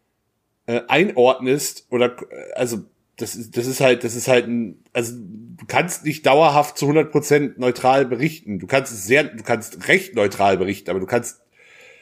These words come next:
also das ist, das ist ja Schwachsinn, dass es, dass es sowas wie, ähm, wie, wie hundert Pro-, wie, also beziehungsweise die beste, die beste Neutralität ist am Ende ja eigentlich, dass du, dass du halt verschiedene, äh, Sichtweisen auf ein Thema darstellst.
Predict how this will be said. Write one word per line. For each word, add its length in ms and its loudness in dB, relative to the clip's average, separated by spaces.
also 180 -6
das 200 -6
ist, 200 -6
das 120 2
ist 120 -6
ja 120 4
Schwachsinn, 680 0
dass 180 0
es, 200 -6
dass 180 0
es 140 -6
sowas 380 2
wie, 360 0
ähm, 400 2
wie, 400 -4
wie 160 0
hundert 380 2
Pro-, 180 -2
wie, 520 -8
also 260 -2
beziehungsweise 540 0
die 120 -8
beste, 460 2
die 80 -10
beste 340 2
Neutralität 720 2
ist 140 -4
am 100 -4
Ende 220 -2
ja 140 4
eigentlich, 520 -2
dass 240 -4
du, 100 -4
dass 200 0
du 100 2
halt 140 2
verschiedene, 480 0
äh, 680 0
Sichtweisen 680 0
auf 160 -2
ein 60 -8
Thema 280 -2
darstellst. 760 -2